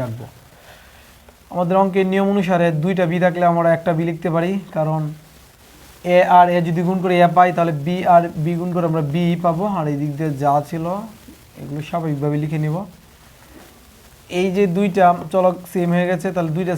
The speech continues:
সেম হয়ে গেলে আমরা এক লিখতে পারি, কারণ এ আর এ যোগ চলে যদি আমাদের এ হয়, তাহলে এ বি যোগ এ বি থাকলে আমাদের এ বি হবে। আর এই দিক দিয়ে যা ছিল, তাই লিখলাম। এখানে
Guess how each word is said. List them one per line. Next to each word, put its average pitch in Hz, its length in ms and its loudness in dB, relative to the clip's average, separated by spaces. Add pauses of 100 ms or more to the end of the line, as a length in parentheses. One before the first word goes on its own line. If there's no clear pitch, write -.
সেম 175 180 -2 (100)
হয়ে 180 140 -2
গেলে 175 160 0
আমরা 165 160 0
এক 165 60 -6 (100)
লিখতে 170 240 -6
পারি, 165 140 -4 (100)
কারণ 180 220 4 (460)
এ - 20 4 (220)
আর 165 160 2
এ - 20 -2 (180)
যোগ 160 100 -2 (100)
চলে 170 240 0
যদি 156 180 -4
আমাদের 165 220 -6 (160)
এ - 100 -2
হয়, 208 200 -4
তাহলে 143 200 -6 (220)
এ - 20 -2 (100)
বি 170 100 -2 (340)
যোগ 180 140 -4 (140)
এ - 80 -2
বি 156 140 -2
থাকলে 151 260 -6
আমাদের 156 180 -6 (260)
এ - 20 -4 (100)
বি 147 100 -4 (220)
হবে। 110 180 -10 (760)
আর 143 140 -10
এই 135 80 -6
দিক 139 140 -6
দিয়ে 160 140 -4
যা 151 120 -2
ছিল, 175 180 -12
তাই 135 180 -6
লিখলাম। 117 220 -14 (580)
এখানে 175 180 -2